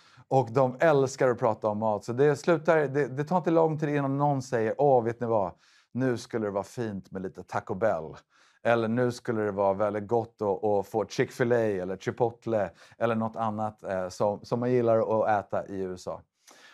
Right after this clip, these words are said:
Och de kommer, och när man sitter runt bordet, då hör man, ja, de bara, "I love Taco Bell, I love Chick-fil-A." De älskar de här olika, eh, matgrejerna.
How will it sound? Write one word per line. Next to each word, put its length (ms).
Och 360
de 380
kommer, 260
och 220
när 100
man 120
sitter 220
runt 140
bordet, 240
då 60
hör 180
man, 100
ja, 120
de 160
bara, 280
"I 20
love 640
Taco 300
Bell, 540
I 40
love 460
Chick-fil-A." 380
De 160
älskar 680
de 140
här 240
olika, 600
eh, 200
matgrejerna. 800